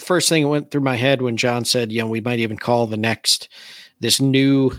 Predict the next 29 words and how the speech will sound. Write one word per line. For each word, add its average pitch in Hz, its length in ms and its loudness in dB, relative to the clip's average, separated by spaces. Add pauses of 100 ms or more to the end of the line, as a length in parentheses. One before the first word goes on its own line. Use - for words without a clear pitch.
(180)
new 127 320 0
start, 127 560 -2
season 117 460 -2
two, 147 340 -2 (280)
as 107 240 0
in 113 180 -2
the 107 80 -4
last 110 340 0
five 104 320 -4
years 110 340 -2
or 110 40 -6
so 110 260 0
have 104 80 -6
been 104 180 -4
season 107 400 0
one. 156 320 0 (580)
Uh, 101 280 -2 (160)
you 120 120 4
know, 110 160 2 (380)
think 139 220 -2
of 135 100 0
it 135 60 2
as 127 300 2
this 131 220 0
has 131 100 0
been 131 240 0
the 127 60 0
Model 127 300 0
T, 139 420 -2